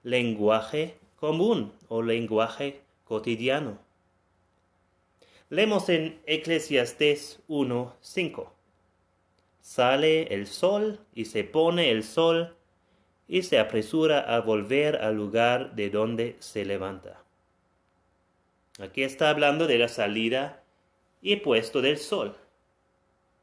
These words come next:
Pero sabemos que no es el sol que se mueve alrededor del mundo. Es el mundo que se mueve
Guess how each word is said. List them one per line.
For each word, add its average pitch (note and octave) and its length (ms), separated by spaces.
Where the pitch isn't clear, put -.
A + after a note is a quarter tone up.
Pero G3 240
sabemos A3 800
que E3+ 360
no G#3 280
es G#3 240
el D#3 140
sol A3 480
que D3+ 180
se D3+ 220
mueve D#3+ 560
alrededor A#2+ 880
del G#2+ 160
mundo. D3+ 540
Es C#3+ 180
el C#3+ 160
mundo F3+ 480
que C3+ 160
se C3+ 160
mueve B2 560